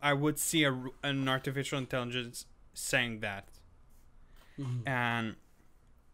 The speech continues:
Speaker 1: you know, it's the kind of, uh, dialogue that make, you know, uh, especially when you, uh, there's the, um, like, the,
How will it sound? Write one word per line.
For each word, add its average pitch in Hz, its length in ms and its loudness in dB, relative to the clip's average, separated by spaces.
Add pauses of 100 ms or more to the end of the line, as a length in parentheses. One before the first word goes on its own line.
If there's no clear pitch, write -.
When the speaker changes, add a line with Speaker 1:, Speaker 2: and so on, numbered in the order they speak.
(480)
Speaker 1:
you 175 100 4
know, 156 100 6
it's 143 120 0
the 151 80 0
kind 170 220 6
of, 143 180 4
uh, 127 340 8
dialogue 135 400 6
that 135 120 4
make, 127 240 2 (420)
you 151 140 2
know, 127 140 4 (100)
uh, 123 240 6
especially 156 420 0
when 139 180 2
you, 135 220 2 (460)
uh, 117 300 4
there's 123 260 -2
the, 113 680 2
um, 107 240 -10 (840)
like, 131 260 -4
the, 107 580 -2